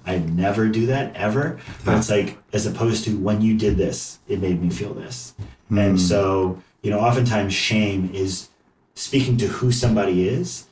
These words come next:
Speaker 1: And when we speak about who somebody is, it shuts them down. It's like if I'm sitting here across from you and I'm like,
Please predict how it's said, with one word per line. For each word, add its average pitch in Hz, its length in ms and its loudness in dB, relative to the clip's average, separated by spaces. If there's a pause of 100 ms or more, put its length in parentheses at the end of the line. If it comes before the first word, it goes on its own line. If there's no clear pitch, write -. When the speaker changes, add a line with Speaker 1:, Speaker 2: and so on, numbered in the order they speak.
(300)
Speaker 1:
And 120 100 4
when 120 80 6
we 107 120 2
speak - 360 -2
about - 300 0
who 131 240 0
somebody 101 560 2
is, 135 260 0 (380)
it 110 120 0
shuts - 420 -2
them 90 200 2
down. 80 340 -4 (800)
It's 107 200 0
like 110 180 2
if 113 120 2
I'm 131 160 2
sitting 120 280 2
here 107 120 2
across 92 300 0
from 95 160 -4
you 92 240 0
and 92 160 -4
I'm 90 160 0
like, 90 220 -2